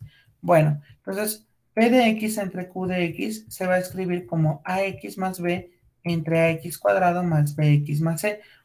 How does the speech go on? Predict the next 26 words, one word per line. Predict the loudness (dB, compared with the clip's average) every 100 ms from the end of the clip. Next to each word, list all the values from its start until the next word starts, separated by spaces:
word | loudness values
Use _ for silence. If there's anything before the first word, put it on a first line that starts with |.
| _
Ojo, | 2 4 2 2
esta | 0 0
expresión | -2 -2 -8 -4 -6
que | -6
estoy | -8 -6
señalando | -6 -4 -2 0 0 0 -4 -10 -20 -6
es | -4 0
como | 2 2
tal | 4 4 2
una | -6 -2 0
aproximación | 0 0 0 0 -2 0 0 0 -2 0 2 4 2
hacia | 0 0 2 2
los | 2 0
números | 0 0 0 0
reales, | 2 2 2 -6 -12 _ _
¿sale? | 0 2 2 -2 -14 -8
¿Por | 2 2
qué? | 4 2
Porque | 2 -2 -4
si | -6
ustedes | 2 4 4 -2 -12 _ -6
igualaran | 6 8 8 6 4
a |
cero | 0 -2 -2
esa | -4
expresión, | -8 -6 -4 -2 -2 -4